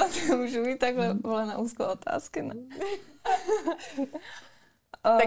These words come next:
Speaker 1: Ehm,
Speaker 3: líbí
Speaker 2: Tak.
Speaker 3: se ti moji kluci, nebo se ti nelíbí?
Speaker 1: Tak tobě se mi hodí.
Speaker 3: Ke mně se
Speaker 1: Asi tak.
Speaker 2: Hmm.
Speaker 1: Tak vím, že to je tak zhruba Mach, já jsem tvůj typ, ne?
Speaker 3: Mhm.
Speaker 1: Tak jinak by se s ním nebyla, ne?
Speaker 3: A Mach se ti líbí?
Speaker 1: No, tak jo.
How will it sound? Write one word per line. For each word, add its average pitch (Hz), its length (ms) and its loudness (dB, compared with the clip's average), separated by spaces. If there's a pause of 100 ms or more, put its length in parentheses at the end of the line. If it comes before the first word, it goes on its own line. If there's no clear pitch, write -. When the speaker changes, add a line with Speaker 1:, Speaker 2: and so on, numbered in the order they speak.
Speaker 1:
Ehm, 254 60 2
Speaker 3:
líbí 269 140 4
Speaker 2:
Tak. 359 80 4
Speaker 3:
se 339 120 4
ti 320 100 2
moji 294 200 2
kluci, 285 280 -2
nebo 262 200 -2
se 240 140 -4
ti 220 120 0
nelíbí? 185 520 0 (220)
Speaker 1:
Tak 269 160 2
tobě 247 240 2
se 285 100 -4
mi 285 140 4
hodí. 233 320 2 (400)
Speaker 3:
Ke 240 100 2
mně 240 140 0
se 262 100 0
Speaker 1:
Asi 226 160 -2
tak. - 220 2 (400)
Speaker 2:
Hmm. 160 460 2
Speaker 1:
Tak 262 140 4
vím, 277 180 2
že 277 100 2
to 254 100 0
je 240 360 6
tak 247 160 0
zhruba 226 260 4
Mach, 214 320 -2
já 233 120 -2
jsem - 140 -8
tvůj 233 180 -4
typ, 233 260 -8
ne? 247 200 -4 (220)
Speaker 3:
Mhm. - 180 2
Speaker 1:
Tak 247 140 2
jinak 233 200 4
by 233 80 2
se 240 120 -6
s 240 80 -8
ním 233 120 2
nebyla, 233 320 -2
ne? 240 100 0
Speaker 3:
A 220 40 2
Mach 233 120 0
se 247 100 -4
ti 240 100 -2
líbí? 240 380 -2 (1120)
Speaker 1:
No, 302 280 4
tak 302 160 0 (280)
jo. 247 300 -2